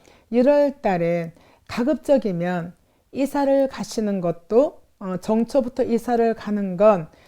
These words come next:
운이 썩 좋지 않습니다. 그리고 정월 달에, 응? 가구를 바꾼다든지, 응? 아니면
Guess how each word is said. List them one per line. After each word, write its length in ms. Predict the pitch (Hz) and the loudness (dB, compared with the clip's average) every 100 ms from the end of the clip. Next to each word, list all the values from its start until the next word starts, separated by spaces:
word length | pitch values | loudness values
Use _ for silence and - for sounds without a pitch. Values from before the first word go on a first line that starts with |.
| _ _ | _ _
운이 360 | 240 262 277 254 | 2 4 2 0
썩 320 | 320 311 - | -2 -4 -6
좋지 480 | 214 - - 208 - | -10 -8 -2 -2 -2
않습니다. 960 | 180 196 196 190 175 165 175 170 160 - _ - _ | -4 -6 -6 -6 -4 -4 -4 -4 -8 -14 _ -20 _
그리고 400 | - 254 262 262 | 2 4 6 4
정월 560 | 254 214 233 262 277 269 | 2 0 2 4 2 0
달에, 560 | 202 170 175 180 160 - 226 | -2 2 2 2 -2 -10 -2
응? 240 | 247 311 339 _ - _ | 0 0 -4 _ -20 _
가구를 540 | - - 214 294 320 330 | -12 -8 0 2 2 0
바꾼다든지, 1200 | 220 - 214 208 190 175 170 165 156 190 175 165 _ _ - | -2 -6 -4 0 0 -2 -6 -8 0 2 2 -2 _ _ -8
응? 240 | 220 294 339 - - _ | -4 -4 -6 -20 -20 _
아니면 680 | - 285 285 208 175 180 170 | 0 0 2 -2 -2 -4 -6